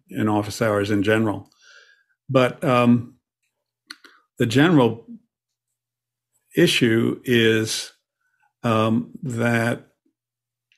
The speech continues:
before charter schools and vouchers and so forth, uh, were as, uh, common as they have become, um, we had basically a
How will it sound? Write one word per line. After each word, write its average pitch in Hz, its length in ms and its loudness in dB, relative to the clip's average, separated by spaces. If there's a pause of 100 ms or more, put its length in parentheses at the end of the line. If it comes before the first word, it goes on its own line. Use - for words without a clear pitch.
(500)
before 139 800 4
charter 123 340 2
schools 127 440 0
and 117 160 2
vouchers 117 500 0
and 110 140 -2
so 117 180 0
forth, 113 560 -4 (720)
uh, 110 260 0 (240)
were 113 300 2
as, 110 260 0
uh, 107 400 -2
common 143 500 2
as 110 280 -2
they 110 260 0
have 107 300 -4
become, 113 760 0 (720)
um, 113 560 -2 (1500)
we 123 180 2
had 120 300 0
basically 123 640 0
a 107 160 0